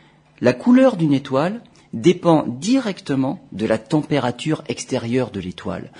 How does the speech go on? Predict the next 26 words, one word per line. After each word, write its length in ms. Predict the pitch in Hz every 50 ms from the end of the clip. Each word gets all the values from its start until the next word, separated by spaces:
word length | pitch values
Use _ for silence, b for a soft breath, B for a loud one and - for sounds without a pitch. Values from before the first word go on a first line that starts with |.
| B B
qui 140 | - - 127
dépend 320 | 123 139 135 - 139 - -
un 140 | 139 139 123
petit 200 | 117 - 139 -
peu 140 | - 117
aussi 300 | 107 107 101 - - 165
de 80 | 127 95
la 80 | 101 98
température 760 | - - 92 - - 95 87 92 92 - 143 147 143 - -
au 100 | 110 104
cœur 320 | 92 - 139 131 117 95
de 80 | 95 98
l'étoile, 440 | 95 98 92 - - 95 80 73 - -
et 80 | 117
donc 200 | 117 117 123 143
simplement 480 | 147 - 135 - - 110 110 123 139 151 B B B B B B -
de 100 | 98 113
la 140 | 110 110 110
masse 320 | 113 117 117 107 - -
de 80 | - 95
l'étoile. 480 | 87 92 90 - - 95 82 82 82 B B B B B B _
Quand 160 | - - -
on 40 | 151
regarde 220 | 170 196 247 254
le 60 | 190 143
ciel 380 | - - - 110 147 208 -